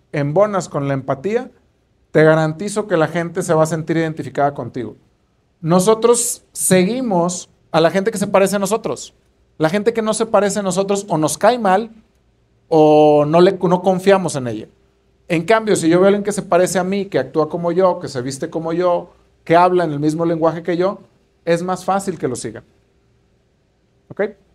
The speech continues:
Y el otro punto que con esto yo creo que es de las cualidades que considero más importantes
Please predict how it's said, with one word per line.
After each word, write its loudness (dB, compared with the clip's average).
Y 2
el 8
otro 4
punto 0
que 2
con 2
esto 4
yo 6
creo 2
que 2
es 2
de 4
las 4
cualidades 4
que -2
considero 2
más 0
importantes -2